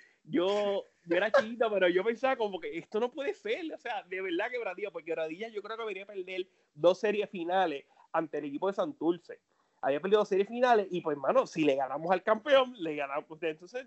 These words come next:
yo era fanático de Quebradilla, pues si le ganamos al campeón, pues, mano, nosotros vamos a ganar el campeonato. Quebradilla no ganó el campeonato, me parece que fue Ponce, que ganó ese año. Pues resulta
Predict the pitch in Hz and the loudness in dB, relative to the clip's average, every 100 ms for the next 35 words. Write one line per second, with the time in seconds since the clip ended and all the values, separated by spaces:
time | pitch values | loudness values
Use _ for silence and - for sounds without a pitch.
0 | 196 147 147 165 160 160 180 185 196 214 | -10 -8 -6 -4 -6 -6 -10 -8 -4 -4
1 | 254 208 156 - _ - 143 147 135 131 | -6 -10 -10 -10 _ -14 -10 -6 -6 -6
2 | 139 143 170 180 170 226 262 156 254 220 | -8 -6 -6 -2 -2 -2 -2 0 0 -4
3 | 131 127 139 151 175 190 190 147 - 131 | -8 -6 -4 -2 -4 -2 -2 -2 -10 -8
4 | 127 143 175 185 180 190 175 160 160 147 | -6 -4 -4 -4 -2 -2 -2 -4 -4 -4
5 | 147 131 135 131 135 180 185 180 165 156 | -4 -6 -14 -14 -16 -12 -10 -10 -2 -2
6 | 156 - - _ _ _ - 139 139 151 | -2 -6 -20 _ _ _ -8 -6 -4 -4
7 | 185 185 175 135 120 - - _ _ 185 | -2 0 0 -2 -10 -14 -20 _ _ 0
8 | 208 202 254 247 170 160 | 0 -2 -4 0 -2 -2